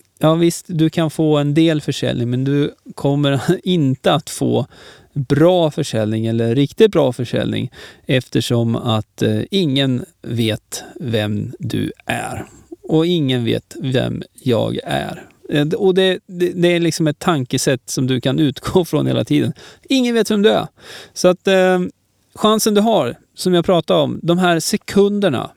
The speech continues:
det handlar om när man får sin be-, en besökare till sin hemsida. Så, eh, under de sekunderna så måste du se till att fånga e-postadressen på något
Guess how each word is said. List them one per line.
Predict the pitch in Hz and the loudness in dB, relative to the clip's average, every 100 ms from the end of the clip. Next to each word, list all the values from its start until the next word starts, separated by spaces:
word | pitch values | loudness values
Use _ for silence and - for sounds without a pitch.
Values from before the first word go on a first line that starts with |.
| _ - | _ -4
det | 151 | -2
handlar | 151 135 131 | 0 2 2
om | 127 113 113 - _ _ | 2 0 -6 -12 _ _
när | - 143 139 131 127 - _ _ - | 0 2 4 2 0 -4 _ _ -4
man | 139 | -4
får | 131 143 | 0 0
sin | 135 131 | 0 0
be-, | 131 123 | 0 0
en | 135 131 | 2 0
besökare | 123 - 120 120 117 | 0 2 2 2 -2
till | - 113 110 | -2 -2 0
sin | 113 113 - - - - - | -2 -4 -8 -20 -20 -20 -10
hemsida. | - 139 117 123 120 - 123 _ _ _ _ _ _ _ _ - - | 0 0 2 0 0 0 -4 _ _ _ _ _ _ _ _ -14 -8
Så, | - 175 175 175 | 0 4 4 2
eh, | - 151 147 143 143 139 - | 0 0 2 2 2 0 2
under | 175 175 | 2 4
de | 175 | 0
sekunderna | 156 147 147 139 131 | 0 0 0 2 0
så | 127 143 | 0 0
måste | 147 139 - 139 | 0 0 0 -2
du | |
se | 123 131 | 0 -2
till | 127 113 | 0 -2
att | - | -4
fånga | - - 127 117 113 110 | -2 0 0 0 -2 0
e-postadressen | 120 107 113 - 117 117 - - 113 - - - - - | -2 -4 -8 -6 -4 -2 -2 -4 -6 -12 -20 -20 -20 -8
på | - | -2
något | 117 110 - | 0 0 -2